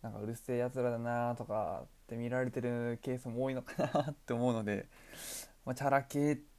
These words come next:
て言われ、チャラ系、うん、そうですね、呼ばれるのはま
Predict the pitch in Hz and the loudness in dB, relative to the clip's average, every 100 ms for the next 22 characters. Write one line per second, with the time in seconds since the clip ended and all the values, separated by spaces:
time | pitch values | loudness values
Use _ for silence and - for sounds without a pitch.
0 | - - 131 127 123 - - 135 131 131 | -20 -2 2 4 2 -2 -10 -6 -2 -2
1 | 127 127 123 120 120 120 117 117 113 110 | -4 -4 0 0 0 0 -2 -2 -4 -4
2 | 101 - 113 107 107 107 104 104 117 98 | -8 -8 -6 -4 -4 -4 -4 -4 -4 -6
3 | 113 113 123 135 127 113 113 113 117 107 | -8 -6 -4 -4 -2 -2 -2 -2 -2 0
4 | 104 107 117 110 - | 0 2 4 2 -2